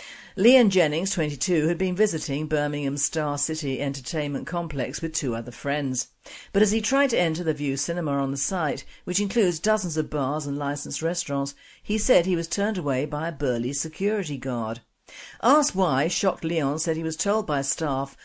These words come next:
the films showing were only for couples and families celebrating the end of Islamic festival Eid. Vue Cinemas have apologised and promised an investigation.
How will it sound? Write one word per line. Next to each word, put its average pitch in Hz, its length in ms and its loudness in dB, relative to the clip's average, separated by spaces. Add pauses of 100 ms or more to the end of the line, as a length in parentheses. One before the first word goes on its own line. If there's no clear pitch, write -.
(100)
the 185 100 -4
films 240 400 2
showing 151 460 0
were 156 140 0
only 196 240 0
for 190 100 -8
couples 139 540 -6
and 135 100 -4
families 135 640 -2 (120)
celebrating 143 840 2
the 147 120 -6
end 156 240 -4
of 143 80 -4
Islamic 151 540 -4
festival 127 640 -6
Eid. 147 400 -6 (800)
Vue 254 240 4
Cinemas 156 480 2
have 165 100 -2
apologised 143 800 0
and 139 140 -4
promised 135 500 -2
an 127 220 -2
investigation. 123 1040 -2